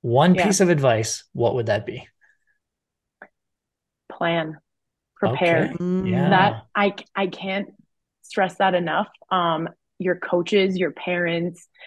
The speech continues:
Speaker 2: your team, like, they're not always gonna be there, and you have to be responsible for yourself. So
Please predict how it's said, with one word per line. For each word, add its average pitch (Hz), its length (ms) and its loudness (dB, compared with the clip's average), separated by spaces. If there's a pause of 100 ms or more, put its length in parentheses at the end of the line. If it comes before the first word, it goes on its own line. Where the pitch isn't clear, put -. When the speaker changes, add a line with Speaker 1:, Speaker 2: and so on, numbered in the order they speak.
(340)
Speaker 2:
your 180 200 0
team, 190 680 4 (140)
like, 175 280 0
they're 202 200 4
not 196 180 4
always 202 280 4
gonna 170 180 -2
be 170 160 -2
there, 220 240 4
and 175 220 -2
you 175 100 -2
have 175 200 -6
to 175 80 -10
be 180 120 -2
responsible - 640 -10
for 226 120 -6
yourself. 247 440 -4
So 185 180 -2